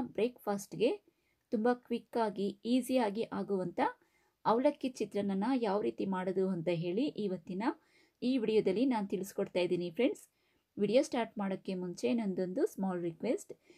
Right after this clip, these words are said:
ನೀವೇನಾದರೂ ನನ್ನ ಚಾನಲ್ಗೆ ಹೊಸ್ದಾಗಿ ವಿಸಿಟ್ ಮಾಡಿದ್ದೀರಾ, ಹಾಗಾದರೆ ಪ್ಲೀಸ್ ಈಗಲೇ ಸಬ್ಸ್ಕ್ರೈಬ್ ಮಾಡ್ಕೊಳ್ಳಿ, ಹಾಗೆ ಪಕ್ಕದಲ್ಲಿ ಕಾಣುವಂಥ ಬೆಲ್ ಐಕನ್ನ ಕ್ಲಿಕ್ ಮಾಡ್ಕೊಳ್ಳಿ. ಈ ರೀತಿ ಮಾಡೋದ್ರಿಂದ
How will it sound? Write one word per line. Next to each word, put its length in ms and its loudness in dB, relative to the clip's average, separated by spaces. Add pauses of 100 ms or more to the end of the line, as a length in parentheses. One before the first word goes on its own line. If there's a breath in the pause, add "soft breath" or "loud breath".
(200 soft breath)
ನೀವೇನಾದರೂ 600 2
ನನ್ನ 200 0
ಚಾನಲ್ಗೆ 460 -4
ಹೊಸ್ದಾಗಿ 500 -4
ವಿಸಿಟ್ 340 -2
ಮಾಡಿದ್ದೀರಾ, 420 -2 (500 soft breath)
ಹಾಗಾದರೆ 480 0
ಪ್ಲೀಸ್ 400 -4
ಈಗಲೇ 300 0
ಸಬ್ಸ್ಕ್ರೈಬ್ 480 -4
ಮಾಡ್ಕೊಳ್ಳಿ, 440 0 (440 soft breath)
ಹಾಗೆ 300 2
ಪಕ್ಕದಲ್ಲಿ 480 -2
ಕಾಣುವಂಥ 520 -6 (120)
ಬೆಲ್ 260 -2
ಐಕನ್ನ 340 -4 (160)
ಕ್ಲಿಕ್ 260 -6
ಮಾಡ್ಕೊಳ್ಳಿ. 480 -4 (500 soft breath)
ಈ 80 4
ರೀತಿ 240 0
ಮಾಡೋದ್ರಿಂದ 560 -2